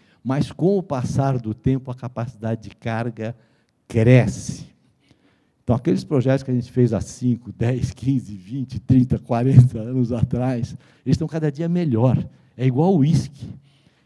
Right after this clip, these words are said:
E você vai guardando e ele vai ficando cada dia melhor. Isso é maravilhoso para nós, né, na profissão, né? Chato seria se ele fosse amolecendo, o negócio começa a afundar.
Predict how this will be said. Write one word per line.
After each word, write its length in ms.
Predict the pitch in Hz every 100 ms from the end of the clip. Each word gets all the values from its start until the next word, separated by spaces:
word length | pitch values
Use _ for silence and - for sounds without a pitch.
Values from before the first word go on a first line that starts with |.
| _
E 200 | 113 127
você 240 | 95 131
vai 320 | 104 135 170
guardando 760 | 151 156 131 123 156 190 156 127 - _ _ -
e 80 | 135
ele 100 | 143
vai 140 | 147
ficando 300 | - 151 160
cada 240 | 143 151
dia 180 | 131 156
melhor. 360 | 175 143 127 127
Isso 80 | 127
é 40 |
maravilhoso 760 | 320 269 262 170 131 160 127 113
para 180 | 120 117
nós, 260 | 120 110
né, 240 | 113 117 127
na 140 | 113 -
profissão, 600 | 123 - - - 120 110
né? 220 | 113 139 - - -
Chato 460 | - - 180 208 185
seria 300 | - 165 185
se 100 | 185
ele 100 | 175
fosse 240 | 196 185
amolecendo, 920 | 185 185 196 190 - - - 170 190
o 20 | 160
negócio 180 | 165
começa 280 | 170 180 175
a 20 |
afundar. 920 | 165 - 190 180 143 127 151 190 147